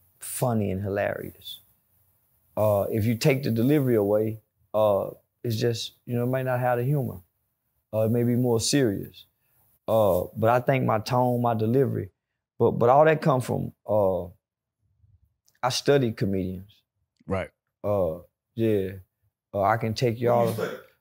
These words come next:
Speaker 1: Uh, man, Red
Speaker 2: Rich-,
Speaker 1: Fox.
Speaker 2: Richard
Speaker 1: Uh,
Speaker 2: Pryor
Speaker 1: Richard
Speaker 2: gotta be in
Speaker 1: Pryor,
Speaker 2: there.
Speaker 1: homie. Uh, Sinbad, Bill Cosby.
Speaker 2: Yeah.
Speaker 1: Uh, P D Green, Ma
Speaker 3: Oh.
Speaker 1: Mabel, uh, Andrew Dice Clay, uh, Howard Stern.
Speaker 3: It's Andrew Dice.
Speaker 1: Man,
Speaker 2: Yeah.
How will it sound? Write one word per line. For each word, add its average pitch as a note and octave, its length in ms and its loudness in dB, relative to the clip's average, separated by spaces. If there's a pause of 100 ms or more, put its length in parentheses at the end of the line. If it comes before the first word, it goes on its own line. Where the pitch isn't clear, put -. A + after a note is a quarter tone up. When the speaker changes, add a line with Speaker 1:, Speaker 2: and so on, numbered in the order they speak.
(200)
Speaker 1:
Uh, G#2+ 220 2
man, A#2+ 200 2
Red C3+ 340 4
Speaker 2:
Rich-, B2 140 6
Speaker 1:
Fox. B2+ 400 2
Speaker 2:
Richard B2 280 0
Speaker 1:
Uh, - 40 0
Speaker 2:
Pryor C3 240 4
Speaker 1:
Richard G#2 100 2
Speaker 2:
gotta G#2+ 120 4
be G2+ 40 -4
in G2 40 -4
Speaker 1:
Pryor, C3 400 4
Speaker 2:
there. A2 80 -2 (340)
Speaker 1:
homie. G2+ 180 2
Uh, G2+ 40 0
Sinbad, G#2+ 920 2
Bill C#3 300 2
Cosby. B2 680 2
Speaker 2:
Yeah. E2+ 200 -12 (340)
Speaker 1:
Uh, G#2+ 220 2
P C#3 320 0
D C#3+ 160 2
Green, B2+ 520 0
Ma B2 200 2
Speaker 3:
Oh. - 100 2
Speaker 1:
Mabel, C3 500 2 (400)
uh, G#2 120 0 (120)
Andrew C#3 480 4
Dice C#3 340 4
Clay, A#2+ 560 2 (100)
uh, G2+ 160 -2
Howard C#3 520 2
Stern. B2 720 -4
Speaker 3:
It's - 240 -20
Andrew - 200 -14 (160)
Dice. - 360 -16
Speaker 1:
Man, C3+ 480 4
Speaker 2:
Yeah. F3 100 6